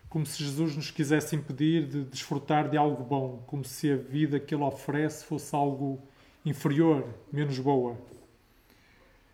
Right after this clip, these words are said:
Em Mateus onze, de versículos vinte e oito a trinta, eh, Jesus diz: "Venham ter comigo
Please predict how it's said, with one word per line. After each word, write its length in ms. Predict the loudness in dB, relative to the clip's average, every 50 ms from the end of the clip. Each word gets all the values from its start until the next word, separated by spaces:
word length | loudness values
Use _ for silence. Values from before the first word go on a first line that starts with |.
| _ _ _ _ _ _ _ _ _ 0
Em 80 | 2 6
Mateus 540 | 6 6 6 6 6 8 8 8 6 6 4
onze, 500 | 6 6 6 4 4 2 0 -6 -12 -10
de 540 | -6 -2 0 2 4 4 4 2 0 0 -2 -4 -4
versículos 440 | -4 -4 -4 -4 -6 -4 -2 -2
vinte 200 | 0 0 0 2
e 60 | 2 2
oito 160 | 2 2 0
a 20 |
trinta, 640 | 0 2 2 4 4 2 2 2 2 2 2 2 0 -4 -8 -16 -20 -20 _ _ -6 -2
eh, 200 | 0 2 2 2
Jesus 400 | 0 -2 -2 0 0 0 0 0
diz: 500 | -2 -2 -2 -4 -6 -8 -12 -14 -16 -18 _ _ _ _ _ _ -6
"Venham 320 | 0 4 6 6 6 4 2
ter 180 | 2 2 2
comigo 420 | 2 0 -4 0 0 0 0 -2